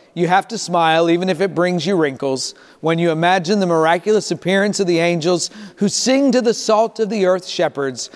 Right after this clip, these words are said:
out in the field in their dirty uniforms. And now for the second piece of good news from the second chapter of Luke, verses eight to twenty.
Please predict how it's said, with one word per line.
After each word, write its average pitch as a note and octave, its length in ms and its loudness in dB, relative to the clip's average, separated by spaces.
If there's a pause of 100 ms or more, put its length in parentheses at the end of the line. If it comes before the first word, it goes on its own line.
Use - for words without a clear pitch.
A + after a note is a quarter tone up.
(260)
out F#3 240 2
in G#3 80 0
the F#3+ 80 -4
field E3 440 0
in D3 140 0
their C#3+ 160 0
dirty D#3 320 0
uniforms. A#2+ 840 -6 (480)
And E3 160 -2
now E3+ 280 4
for F3 180 -6
the E3 100 -2
second E3+ 460 -4
piece D3 300 -6
of B2+ 140 -6
good D3+ 200 0
news B2 480 -6 (260)
from D#3+ 160 -2
the D3+ 80 0
second F3 400 -2
chapter F3+ 400 0
of D3+ 100 -2
Luke, C#3+ 320 0
verses C#3 480 -4
eight D#3+ 360 -2
to C#3+ 80 -14
twenty. A2+ 480 -6